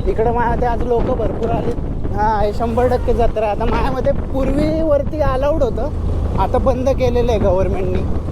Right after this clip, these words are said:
अ, पूर्वी दोन हजार आठ नऊ साली तिथं चेंगराचेंगरी झाली होती, भरपूर लोकं मेली होती.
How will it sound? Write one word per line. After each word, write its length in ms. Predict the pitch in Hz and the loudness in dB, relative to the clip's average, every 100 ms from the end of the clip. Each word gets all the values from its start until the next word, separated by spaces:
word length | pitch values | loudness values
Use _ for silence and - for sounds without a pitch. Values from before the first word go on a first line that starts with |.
| - - - - - - - | -2 -2 -2 -2 -2 -2 0
अ, 280 | 143 180 196 | 0 0 0
पूर्वी 400 | 190 226 220 233 | 0 0 0 0
दोन 220 | 226 233 | 0 0
हजार 220 | 233 226 233 | -2 -2 0
आठ 220 | 214 233 | 0 0
नऊ 220 | 226 233 240 | 0 0 0
साली 680 | 226 220 233 240 240 240 - | -2 -2 -2 -2 -2 -2 0
तिथं 200 | 233 233 | 0 0
चेंगराचेंगरी 720 | - 233 233 226 220 226 226 | 2 0 2 0 0 0 0
झाली 280 | 214 190 190 | 0 2 2
होती, 160 | 180 | 0
भरपूर 340 | 175 180 185 196 | 0 0 0 0
लोकं 360 | 196 185 202 | 2 2 2
मेली 260 | 202 196 196 | 2 2 2
होती. 220 | 180 180 | 0 0